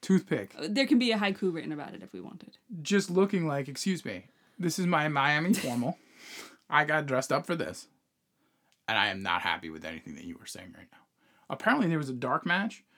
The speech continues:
Speaker 1: which may or, may or
Speaker 2: Ooh.
Speaker 1: may not have taken place before or after this, between Razor Ramon and Mister Hughes. And I only say that <laughs> because he might have literally just wrestled, then came out twenty minutes later from the showers, and that's why we didn't realize.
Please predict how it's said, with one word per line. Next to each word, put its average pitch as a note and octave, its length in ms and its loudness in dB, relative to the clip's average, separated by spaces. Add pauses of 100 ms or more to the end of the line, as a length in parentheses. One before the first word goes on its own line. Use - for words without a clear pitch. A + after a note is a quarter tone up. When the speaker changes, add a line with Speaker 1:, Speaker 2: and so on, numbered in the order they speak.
(160)
Speaker 1:
which - 140 -6
may D#3 120 0
or, C#3+ 260 0
may D3+ 180 2
or D3+ 60 2
Speaker 2:
Ooh. D3+ 40 0
Speaker 1:
may C#3+ 140 0
not C#3 100 2
have C3 100 0
taken C3 180 -6
place B2+ 160 -6
before C3 400 -4
or G#2 60 -2
after D#3 260 0
this, - 220 -8
between A#2+ 420 -4
Razor G#2 240 -6
Ramon G2 240 -8
and F2 80 -8
Mister E2 200 -12
Hughes. F#2 360 -10 (560)
And F#3 80 6
I F#3+ 40 8
only G3 140 8
say G3+ 200 8
that D#3+ 180 6
<laughs> - 0 -
because D#3+ 360 2
he F#3 140 2
might F#3 240 8
have G3+ 140 2
literally D#3+ 360 4
just D3+ 280 2
wrestled, A#2 440 -4 (420)
then E3 300 4
came F3+ 280 6
out D#3 320 8 (260)
twenty F#3 220 6
minutes E3+ 240 4
later C3+ 160 2
from A#2+ 120 -4
the A#2 80 -2
showers, A#2+ 380 2
and A2 80 -4
that's A2 180 -4
why A2+ 120 2
we A#2 120 -2
didn't C#3 200 0
realize. D#3+ 460 4